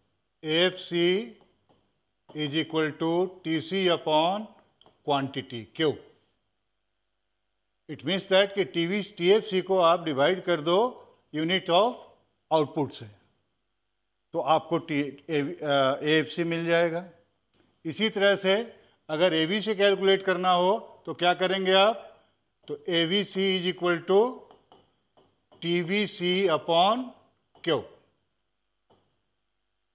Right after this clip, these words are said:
ओके, so इस तरह से आप इसको,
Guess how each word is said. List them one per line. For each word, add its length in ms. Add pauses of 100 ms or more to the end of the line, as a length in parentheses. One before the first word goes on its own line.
(480)
ओके, 440 (640)
so 160 (240)
इस 220
तरह 180
से 180
आप 280
इसको, 300